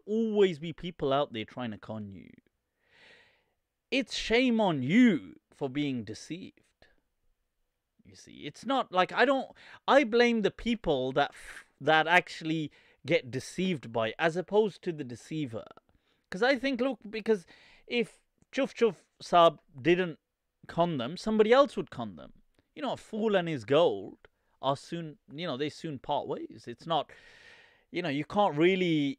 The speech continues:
<laughs> it's like, I think s-, people who are just stupid, they, they deserve to be <laughs> kind of, like,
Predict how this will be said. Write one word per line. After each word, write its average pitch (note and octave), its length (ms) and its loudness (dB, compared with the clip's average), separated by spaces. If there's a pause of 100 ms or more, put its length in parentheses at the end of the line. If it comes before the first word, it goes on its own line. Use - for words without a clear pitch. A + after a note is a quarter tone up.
(120)
<laughs> - 1800 -4
it's G#3+ 300 2
like, A3+ 360 6 (280)
I F#3 80 0
think B3 400 -4
s-, - 200 -14 (460)
people B3 280 -2
who G3+ 140 4
are F#3+ 60 4
just D#3+ 220 -8
stupid, C#3+ 640 -8
they, E3+ 280 -2
they F#3 160 -4
deserve E3 580 2
to F3+ 120 -6
be D3+ 180 -6
<laughs> - 40 -16
kind D3+ 380 -6
of, D#3 200 -4
like, - 340 -6